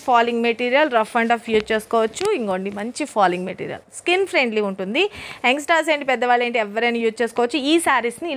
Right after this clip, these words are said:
long ఫ్రాక్స్‌గా కూడా stick చేయించుకొని చాలామంది, ఆ, photos అయితే పెట్టారండి. చాలా beautiful ఉన్నాయి. ఇక మన next color combination మంచి royal blue color combination. Okay,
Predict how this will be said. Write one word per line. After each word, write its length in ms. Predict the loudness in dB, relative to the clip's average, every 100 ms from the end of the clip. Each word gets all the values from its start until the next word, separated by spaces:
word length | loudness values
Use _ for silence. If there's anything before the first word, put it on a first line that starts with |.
| 4
long 260 | 4 4 2
ఫ్రాక్స్‌గా 360 | 0 2 2 4
కూడా 140 | 4 2
stick 200 | 2 -2 2
చేయించుకొని 420 | 0 0 -4 -2 0
చాలామంది, 460 | 2 2 0 -4 -6 -2
ఆ, 80 | -2 0
photos 260 | -4 -4 -4
అయితే 120 | -4 -4
పెట్టారండి. 400 | -2 -2 -2 -2 2
చాలా 200 | 2 2 -2
beautiful 400 | -6 -6 -4 -2
ఉన్నాయి. 280 | 0 4 4 2 -4 -18 -4 2
ఇక 60 | 4
మన 100 | 4 2
next 200 | -2 -2 2
color 200 | 2 4
combination 520 | 2 2 0 2 0 0 -8 -20 -20 -2
మంచి 320 | -2 0 2 2 0 -4 2
royal 300 | 4 4 0
blue 120 | 0 2
color 240 | 4 2 2
combination. 480 | -4 -6 -8 -10 -10 -16 -20 -20 -20 -20 -20 -20 -20 -20 -6 -4
Okay, 180 | 0